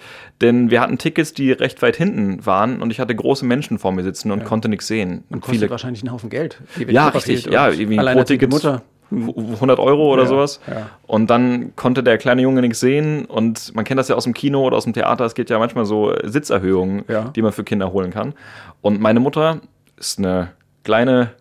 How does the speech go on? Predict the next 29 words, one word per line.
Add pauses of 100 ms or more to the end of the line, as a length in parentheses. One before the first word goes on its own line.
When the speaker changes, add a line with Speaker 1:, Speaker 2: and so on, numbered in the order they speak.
(160)
Speaker 1:
blonde, (480)
äh, (100)
süße
Frau, (280)
aber
die
kann
auch
anders. (200)
Ja,
also (320)
die
ist
dann
zum
Personal,
hat
gefragt,
„Hallo,
äh,
haben
Sie
einen
Kindersitz?
Mein
Sohn
kann
nichts
sehen.“